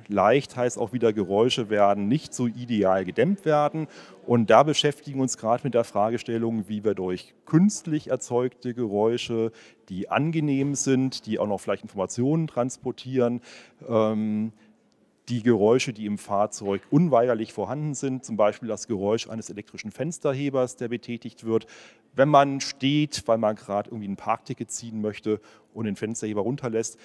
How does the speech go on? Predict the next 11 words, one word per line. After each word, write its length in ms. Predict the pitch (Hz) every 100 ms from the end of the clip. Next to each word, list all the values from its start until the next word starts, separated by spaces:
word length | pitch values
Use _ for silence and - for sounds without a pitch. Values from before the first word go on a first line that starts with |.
| - _
dass 160 | - 98
man 160 | 107 107
diese 300 | 160 156 127
Geräusche 420 | 104 110 120 104
durch 240 | 98 -
künstlich 520 | - 180 202 165 143
erzeugte 500 | 120 - 113 107 113
Geräusche, 500 | 107 95 92 98 -
synthetisch 480 | 98 98 - 143 131
erzeugte 480 | 110 - 110 98 101
Geräusche, 640 | 101 87 92 92 101 98